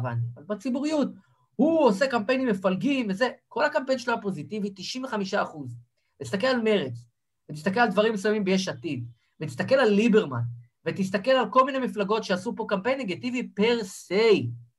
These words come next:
שחמישים עד שמונים אחוז מהפעילות שלהם הייתה נגטיבי-, נגטיבית, ואתה מסתכל על הקמפיין של נתניהו,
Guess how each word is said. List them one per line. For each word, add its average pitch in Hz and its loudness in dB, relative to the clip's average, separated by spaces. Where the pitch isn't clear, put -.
שחמישים 190 0
עד 226 2
שמונים 214 -2
אחוז 233 -2
מהפעילות 208 0
שלהם 202 -4
הייתה 185 -2
נגטיבי-, 196 -4
נגטיבית, 175 -4
ואתה 160 -2
מסתכל 190 -4
על 214 4
הקמפיין 196 -4
של 196 -4
נתניהו, 190 0